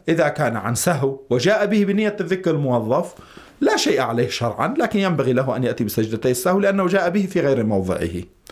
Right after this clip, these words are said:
أما إذا كان مقصود الأخ الإتيان بمطلق الذكر وكان المركوز في ذهنه، آه، أن ال-، الذكر لا يؤتى به إلا بمقدار محدود وفي أماكن محددة،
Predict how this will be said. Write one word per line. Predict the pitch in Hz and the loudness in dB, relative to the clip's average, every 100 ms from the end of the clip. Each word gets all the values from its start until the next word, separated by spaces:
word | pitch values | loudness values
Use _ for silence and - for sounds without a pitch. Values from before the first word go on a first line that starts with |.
| - - - - - | -20 -20 -20 -14 -2
أما | 262 330 | 2 2
إذا | 262 208 | 2 2
كان | 196 269 311 | 0 -2 -2
مقصود | 196 - 254 | -2 -2 0
الأخ | 220 202 254 - - - - - - | 2 2 0 -4 -10 -14 -18 -20 -4
الإتيان | - 233 240 285 285 | 0 0 2 0 2
بمطلق | 277 330 320 240 185 | 0 0 -2 -2 0
الذكر | 143 127 131 - - - - _ _ _ _ _ _ _ _ _ - - - | 0 0 -2 -4 -14 -16 -20 _ _ _ _ _ _ _ _ _ -20 -16 -2
وكان | 131 170 190 190 123 113 107 101 - - 110 - 208 214 | 2 2 0 -2 -4 -2 -2 -2 -4 -4 -4 0 2 2
المركوز | 190 180 165 233 - | 2 0 0 -2 0
في | 180 170 | 0 2
ذهنه، | 233 175 135 113 120 - - - - | 4 2 2 -2 -6 -10 -20 -20 -6
آه، | 101 101 | -2 0
أن | 95 - 180 202 196 | -2 -2 0 2 2
ال-، | 190 185 185 123 113 | 0 -2 -2 -2 0
الذكر | 117 123 139 220 - | 0 0 0 0 0
لا | 180 170 | 2 2
يؤتى | 226 - 202 | 2 2 0
به | 202 240 220 | 0 0 2
إلا | 240 247 | 2 2
بمقدار | 214 180 175 220 226 | 2 0 -2 0 0
محدود | 208 185 175 226 247 | 0 -2 0 0 2
وفي | 226 202 196 196 135 | 0 0 2 2 2
أماكن | 180 214 220 | 0 2 0
محددة، | 208 233 247 190 175 180 | 0 0 0 0 2 0